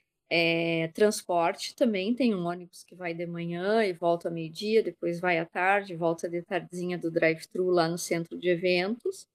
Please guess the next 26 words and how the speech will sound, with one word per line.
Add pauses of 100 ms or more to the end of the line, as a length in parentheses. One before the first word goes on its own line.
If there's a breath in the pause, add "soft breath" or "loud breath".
(580 loud breath)
Antes
estava
sendo
realizado
no
ife, (560)
no
ife
Sul, (580)
que
também
é
uma
instituição
pública
federal,
que
estava
com
uma
parceria
muito
importante,
continua
cedendo
espaço,